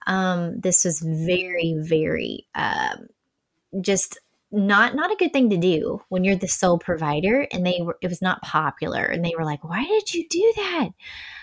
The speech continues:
And so sometimes I'll have you do things that,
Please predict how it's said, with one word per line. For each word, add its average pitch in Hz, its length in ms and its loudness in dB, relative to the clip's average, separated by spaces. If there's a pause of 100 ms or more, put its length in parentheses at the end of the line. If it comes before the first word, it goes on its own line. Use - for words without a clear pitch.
(500)
And 202 480 4 (580)
so 208 560 4 (320)
sometimes 349 480 0
I'll 254 80 4
have 208 160 2
you 170 140 2
do 160 180 2
things 180 280 0
that, 156 240 -2